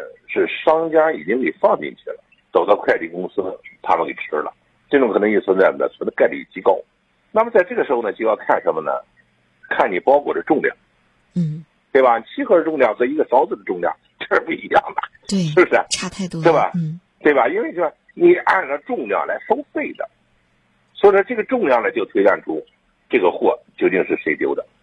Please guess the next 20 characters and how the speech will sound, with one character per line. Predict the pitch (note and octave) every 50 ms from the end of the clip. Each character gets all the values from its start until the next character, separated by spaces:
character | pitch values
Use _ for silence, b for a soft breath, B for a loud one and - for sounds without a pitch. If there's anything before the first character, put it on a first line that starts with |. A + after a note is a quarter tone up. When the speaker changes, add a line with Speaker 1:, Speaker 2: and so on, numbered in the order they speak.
| _ -
Speaker 2:
嗯。 | - E3+ D#3 C#3+ C3+ - _ _ _ _ _ _ _ _ _ -
Speaker 1:
是 | -
吧？ | A#2+ A2 G2+ F2 D2+ - - _ _ _ _ _ _ -
Speaker 2:
对。 | D#3+
Speaker 1:
第 | G#3
二 | A#3 B3 A#3
呢， | G3 E3+ C#3
就 | C#3 C#3+
是 | B2+
说 | C3+ C#3 C#3 C3+ B2+ - - _ _ _ _ _ _ _ _ _
他 | - - C#3+ C#3
要 | C#3 A#2+
再 | G2 B2 A2 F#2+
看 | - - A2 F2+ D#2
一 | D2+
看， | - - D#2 - _ _ _ _ _ _ _ _ _ _ _ _ _ _
是 | - - C3+
不 | A#2
是 | G#2+
啊？ | A2 G2 F#2 E2 D#2